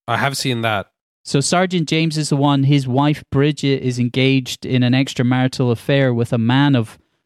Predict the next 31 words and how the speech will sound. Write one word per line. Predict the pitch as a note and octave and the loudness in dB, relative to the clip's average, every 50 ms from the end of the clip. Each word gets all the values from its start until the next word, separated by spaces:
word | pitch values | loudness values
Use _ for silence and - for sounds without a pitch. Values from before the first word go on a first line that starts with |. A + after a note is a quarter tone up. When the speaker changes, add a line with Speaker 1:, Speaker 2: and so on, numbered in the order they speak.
| _ _ | _ _
Speaker 2:
of | B2 A#2 A#2+ | -4 -2 0
lesser, | B2 B2+ C3+ C3 - - C3 B2 C3 - | 0 0 0 -2 -2 -2 0 0 0 -2
lesser | - C#3 D3 - - - D3 | -2 -2 -2 0 0 0 -2
stature, | - - - C3 B2 A#2+ A#2+ - - B2+ A#2 A#2 B2+ C3+ | -2 -2 -2 -2 -2 -2 -4 -4 -4 -2 -2 -2 -2 -2
a | B2 A#2+ | 0 0
man | B2 B2+ C3 C3+ C3 | 0 2 2 4 4
who | B2+ B2+ A#2+ | 4 2 0
could | - - - B2+ A#2+ - | 0 0 -2 -2 0 0
be, | A#2+ A#2 A#2 A#2 A2+ A2 - _ _ _ _ _ _ _ _ _ _ | -2 0 0 0 -2 -4 -8 _ _ _ _ _ _ _ _ _ _
could | - - E3 C#3+ | -2 -2 0 0
have | C#3 B2 | 2 0
appeared | B2+ A#2+ - C#3+ C3 C3 B2 B2 | -2 -2 0 0 2 2 2 2
in | A#2+ A#2+ | 0 2
The | A#2+ A#2+ A#2 A2 - - | 2 2 0 0 -2 -6
Station | - - - B2+ B2 A2+ - - A#2 | -10 -6 -2 0 0 0 0 0 0
Agent. | A2+ A2+ A2 - A#2 A2+ A2+ - - _ _ _ _ _ _ _ - | 0 0 0 0 -2 -4 -4 -6 -12 _ _ _ _ _ _ _ -8
Speaker 1:
Yeah, | A2 A#2+ C3 B2+ A#2+ G#2 | -4 0 0 0 0 -2
have | F#2 A#2 A#2 B2 | -4 -6 -4 -2
you | D3 F#3 | -2 -2
seen | - - A#3 B3 C4+ C#4+ C4 - _ - | 0 2 0 0 0 0 -4 -6 _ 0
Trapped | - A#3 A#3+ - | 0 0 0 0
in | A#3+ A#3+ | -2 -4
the | A#3+ | -2
Closet? | - B3 A#3+ A#3+ A#3+ B3 A#3+ - _ _ _ _ _ _ _ _ | 0 0 0 0 -2 -6 -10 -12 _ _ _ _ _ _ _ _
Speaker 2:
Yeah, | D#3+ F#3 G3 E3+ | 0 2 2 2
I | E3+ F3+ | 2 2
remember | G3 G3+ G3 F#3+ F#3 F3+ E3+ F3 E3+ D#3+ D3+ D3 C3 - _ _ _ _ _ _ _ | 0 0 2 2 2 2 2 2 2 2 2 0 -2 -4 _ _ _ _ _ _ _
a | D3 C#3 | 0 2
million | C#3 C#3 C#3+ D3+ D3+ D#3 D#3+ D3+ C#3+ C#3 | 4 4 4 4 4 4 4 4 4 6
years | C3+ C#3 C#3+ D3 - - | 4 4 4 2 0 -2
ago, | C3 B2 A#2+ A2+ A2+ A2+ A2 A2 A2 G#2+ | -2 0 2 2 4 4 4 2 0 -2